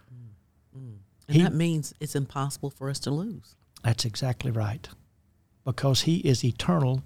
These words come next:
Speaker 2: victory.
Speaker 1: Mm-hmm.
Speaker 2: <laughs> And since our enemies are, will, will never be eternal, if my victory is,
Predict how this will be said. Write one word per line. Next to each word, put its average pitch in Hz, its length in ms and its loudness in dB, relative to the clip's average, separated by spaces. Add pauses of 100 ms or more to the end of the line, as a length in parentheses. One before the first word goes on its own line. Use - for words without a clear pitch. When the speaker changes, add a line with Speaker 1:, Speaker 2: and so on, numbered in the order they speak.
Speaker 2:
victory. 107 640 -2
Speaker 1:
Mm-hmm. 127 240 -12 (1900)
Speaker 2:
<laughs> - 40 -14 (1160)
And 147 140 8
since 180 340 4
our 143 220 4
enemies 160 560 4
are, 131 160 4 (160)
will, 131 160 -6 (240)
will 127 160 8
never 175 400 8
be 175 320 4
eternal, 160 540 4 (1200)
if 165 200 6
my 143 140 4
victory 196 560 6
is, 156 240 4